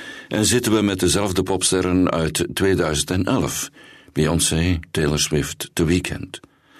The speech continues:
Dezelfde franchises uit het begin van het millennium. The Fast and the Furious,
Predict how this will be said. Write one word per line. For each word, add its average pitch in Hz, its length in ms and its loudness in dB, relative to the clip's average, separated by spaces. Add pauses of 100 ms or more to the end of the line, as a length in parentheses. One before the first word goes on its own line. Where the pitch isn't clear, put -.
(340)
Dezelfde 117 680 2
franchises 104 720 0
uit 85 160 -2
het 87 120 0
begin 95 340 2
van 90 160 0
het 85 140 0
millennium. 92 720 0 (960)
The 73 120 -4
Fast 80 380 0
and 82 120 2
the 76 80 0
Furious, 92 560 0